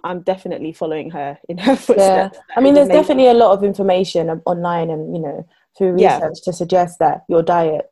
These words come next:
Speaker 2: does, um, you know, uh, can play and have an effect on, you know, conditions like endometriosis, um,
Speaker 1: Yeah.
Speaker 2: in some
Speaker 1: So,
Speaker 2: cases.
Speaker 1: um,
Speaker 2: So.
Speaker 1: yeah, sorry, I don't wanna sidetrack. So just for those who don't know,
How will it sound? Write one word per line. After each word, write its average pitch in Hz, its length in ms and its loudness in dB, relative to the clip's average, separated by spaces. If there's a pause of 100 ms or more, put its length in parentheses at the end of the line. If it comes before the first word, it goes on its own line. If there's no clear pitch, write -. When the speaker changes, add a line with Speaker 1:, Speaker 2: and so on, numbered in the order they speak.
(120)
Speaker 2:
does, 165 420 -2
um, 160 440 -8
you 170 100 -4
know, 151 320 -10 (300)
uh, - 180 -4
can 170 240 -6
play 165 220 0
and 160 120 -6
have 175 160 -4
an 165 100 -4
effect - 420 -4
on, 160 280 -6 (280)
you 175 80 -6
know, 151 180 -8 (100)
conditions 160 560 -10
like 160 220 -4
endometriosis, 147 1120 -8 (400)
um, 214 100 -6
Speaker 1:
Yeah. 156 240 -2
Speaker 2:
in 165 100 -18
some - 180 -4
Speaker 1:
So, 190 260 2
Speaker 2:
cases. 185 200 -2
Speaker 1:
um, - 200 -10 (280)
Speaker 2:
So. 185 320 -16 (240)
Speaker 1:
yeah, 123 140 -8
sorry, - 280 -2
I 202 100 2
don't 247 120 6
wanna 262 160 2
sidetrack. 208 600 -2
So 165 340 0
just - 400 -2
for 220 100 -6
those 196 280 -2
who 208 120 -6
don't 185 240 0
know, 175 400 -4